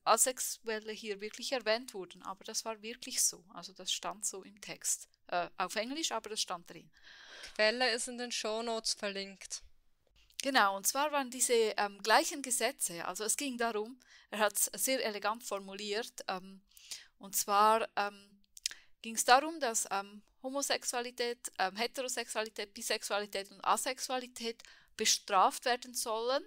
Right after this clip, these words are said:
Speaker 1: und zwar wenn erstens, ähm, diese unter Zwang, also ausgelebt wurde, zweitens, ähm,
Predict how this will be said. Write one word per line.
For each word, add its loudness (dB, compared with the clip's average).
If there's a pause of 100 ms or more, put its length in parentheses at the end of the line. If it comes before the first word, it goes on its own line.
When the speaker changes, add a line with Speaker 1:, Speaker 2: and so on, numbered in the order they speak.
(180)
Speaker 1:
und -16
zwar 4
wenn 0 (640)
erstens, 0 (220)
ähm, -12 (340)
diese 4
unter -10 (140)
Zwang, 2 (640)
also -10
ausgelebt 2
wurde, -2 (600)
zweitens, 4
ähm, -6